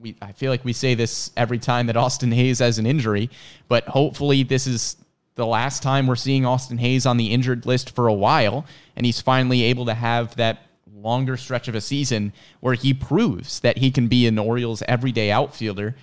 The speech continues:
And unfortunately, we just haven't seen it yet. And luckily, the Orioles have some good outfield depth with guys like Ryan McKenna. Yusniel Diaz will be up soon. D J Stewart is a good depth piece. But you just <laughs> really, really want to see Austin Hayes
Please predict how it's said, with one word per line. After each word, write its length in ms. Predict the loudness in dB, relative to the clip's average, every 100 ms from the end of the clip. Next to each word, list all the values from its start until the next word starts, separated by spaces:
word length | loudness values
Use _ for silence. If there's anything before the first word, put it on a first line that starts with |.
| _ _ _
And 120 | -4
unfortunately, 640 | -2 0 0 2 2 2
we 100 | 0
just 200 | -2 -2 -2
haven't 280 | -2 -2
seen 220 | -2 0 0
it 100 | -4
yet. 220 | -8 -10 -8
And 240 | -8 -8 -4
luckily, 420 | -4 -2 0 0
the 160 | 2
Orioles 340 | 2 2 0 2
have 140 | 0
some 180 | 0 -4
good 200 | 2 2
outfield 500 | 2 0 0 -2 0
depth 320 | 0 0 -2
with 140 | -10 -4
guys 300 | -2 0 -2
like 160 | -4
Ryan 260 | -2 -2 -4
McKenna. 460 | -4 0 4 4 0 -14 -16 -4
Yusniel 440 | -4 -2 -4 -4
Diaz 420 | -2 2 2 0 -4
will 120 | -4
be 160 | 0
up 140 | 0 0
soon. 400 | -2 0 0 -2
D 140 | -6
J 180 | -8 -10
Stewart 420 | -8 -2 -2 -2
is 140 | -4 -6
a 60 |
good 240 | -6 -8 -2
depth 280 | -2 -2
piece. 380 | -2 -2 -2 -6 -10 -20 -20 -4
But 120 | -2
you 120 | -2 -2
just 300 | -2 0 4
<laughs> 0 |
really, 260 | 4 4
really 300 | 2 2 2
want 220 | 0 0 0
to 40 |
see 260 | 0 0 2
Austin 400 | 2 0 -4 0
Hayes 580 | 2 2 0 -4 -6